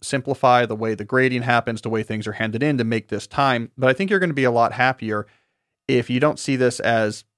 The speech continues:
all day, let's say Sunday. All day, all I'm doing is preparing for the week ahead. And then when I'm in the week, it's just kinda chaos and I'm teaching and not much else is being done. If you can find a way to really structure things during the day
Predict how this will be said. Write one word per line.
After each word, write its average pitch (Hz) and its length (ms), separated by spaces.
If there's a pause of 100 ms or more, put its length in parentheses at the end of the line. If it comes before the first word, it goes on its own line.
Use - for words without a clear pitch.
(320)
all 147 220
day, 131 280
let's 123 200
say 113 160
Sunday. 104 680 (600)
All 165 220
day, 151 360
all 117 240
I'm 123 100
doing 127 180
is 110 80
preparing 117 420
for 110 120
the 110 80
week 107 220
ahead. 92 560 (260)
And 123 100
then 127 220
when 123 220
I'm 117 120
in 190 200
the 165 80
week, 127 240
it's 113 100
just 120 160
kinda 113 220
chaos 131 500
and 117 80
I'm 104 100
teaching 123 380
and 113 100
not 117 200
much 113 260
else 117 180
is 110 120
being 107 240
done. 143 260 (400)
If 127 80
you 147 60
can 151 80
find 170 240
a 165 40
way 139 140
to 113 180 (920)
really 151 480
structure - 420
things 120 240
during 117 160
the 113 80
day 151 260